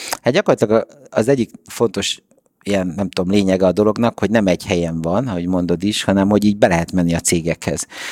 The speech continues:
Tehát, hogy, ö, van egy startup, ugye ez az alapkoncepció, hogy a startupok kinyitják az irodáikat, ők csinálnak ott valami eseményt, és akkor oda így el lehet menni,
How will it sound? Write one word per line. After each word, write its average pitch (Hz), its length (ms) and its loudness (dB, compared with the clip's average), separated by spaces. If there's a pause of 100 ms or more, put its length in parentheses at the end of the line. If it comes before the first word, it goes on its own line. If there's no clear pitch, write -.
(100)
Tehát, 101 200 0
hogy, 110 260 2
ö, 113 180 4 (240)
van 123 280 0
egy 87 120 -4
startup, 151 500 2 (560)
ugye - 160 -4
ez 104 140 2
az 98 120 2
alapkoncepció, 95 1200 0
hogy 87 160 0
a 87 80 0
startupok 98 500 0
kinyitják - 480 -4
az 87 60 -6
irodáikat, 107 800 2 (100)
ők 101 200 2
csinálnak 87 480 -4
ott 87 120 -8
valami 85 260 -4
eseményt, 165 560 -2
és - 160 0
akkor 110 200 0
oda 107 380 4
így 104 200 -2
el 90 120 2
lehet 85 260 -2
menni, 117 360 2